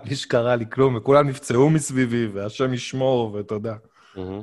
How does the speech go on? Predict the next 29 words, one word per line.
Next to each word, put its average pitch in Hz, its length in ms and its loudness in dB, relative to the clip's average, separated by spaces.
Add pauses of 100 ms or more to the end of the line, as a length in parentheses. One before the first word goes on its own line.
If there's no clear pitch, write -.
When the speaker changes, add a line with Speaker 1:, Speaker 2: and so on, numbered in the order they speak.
(160)
Speaker 1:
וחובשים 104 1300 2
על 123 80 6
ימין 123 280 2
ועל 107 180 4
שמאל, 147 340 2
והנה, 139 380 6
אני 123 220 2
כאילו 113 640 0 (260)
בבית, 120 640 4 (120)
מחליק 113 400 -2
באמבטיה, 110 680 2
כמו 117 260 0
איזה 113 180 0
אידיוט. 110 600 2 (640)
<laughs> - 580 -16
זה 104 160 -4
היה 120 160 6
משפיל 120 480 0
לגמרי. 107 400 4
עכשיו, 101 320 -2
אני 101 160 -6
כאילו, 107 480 -2 (580)
בתוך 147 320 2
האמבטיה, 131 500 6
בוכה 117 460 2
בהיסטריה, 131 760 2
יורד 117 380 2
לי 123 120 0
דם, 107 380 0